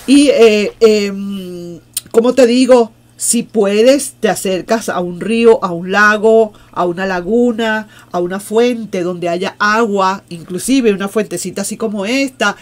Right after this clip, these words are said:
y haces allí una meditación. Pero la meditación tiene que ser donde esté circulando el agua.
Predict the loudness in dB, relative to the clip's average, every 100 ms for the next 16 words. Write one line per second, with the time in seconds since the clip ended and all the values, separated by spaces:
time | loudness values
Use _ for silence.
0 | -20 -20 -2 4 4 2 0 0 2 0
1 | -2 -4 -4 -2 -2 -2 -6 -10 -8 -8
2 | -8 -8 -8 -8 -8 -6 -8 -10 _ -20
3 | -20 -6 -2 0 -2 -4 -6 -6 -6 -8
4 | -2 -2 0 -2 0 0 0 -2 -6 -10
5 | -10 -4 0 0 -2 -6 -8 -6 -4 -6
6 | -6 -6 -4 -4 -4 -10 -14